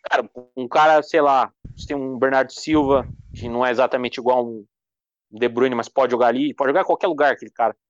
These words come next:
Ou, beleza, vamos assumir que não tem esse cara, um cara do estilo do Pogba, talvez. Que é um cara que é volante, mas ele tem muita chegada na frente, o tempo inteiro tá chegando, tá criando.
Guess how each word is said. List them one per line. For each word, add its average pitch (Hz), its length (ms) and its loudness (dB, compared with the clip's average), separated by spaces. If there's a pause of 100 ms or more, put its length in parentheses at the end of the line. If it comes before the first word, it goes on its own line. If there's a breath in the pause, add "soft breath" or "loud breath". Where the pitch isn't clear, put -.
(440)
Ou, 277 380 4
beleza, 165 640 2
vamos 165 380 -2
assumir 190 220 -8
que 196 120 -12
não 185 160 -4
tem 180 160 -4
esse - 180 -8
cara, 127 320 2
um 120 200 -6
cara 165 240 2
do - 60 -4
estilo - 260 -6
do 156 140 -10
Pogba, 135 520 -2
talvez. 113 640 -4 (560)
Que - 80 -2
é 127 40 4
um 123 60 -4
cara 143 180 2
que 170 100 2
é 151 40 4
volante, 147 440 2
mas 156 140 -2
ele 156 140 -2
tem 160 200 -10
muita 170 500 -6
chegada 147 360 0
na 139 100 0
frente, 135 400 -8
o - 40 -12
tempo 170 220 -6
inteiro 165 380 0
tá 143 100 -2
chegando, 139 500 -4 (280)
tá 143 100 0
criando. 135 560 -2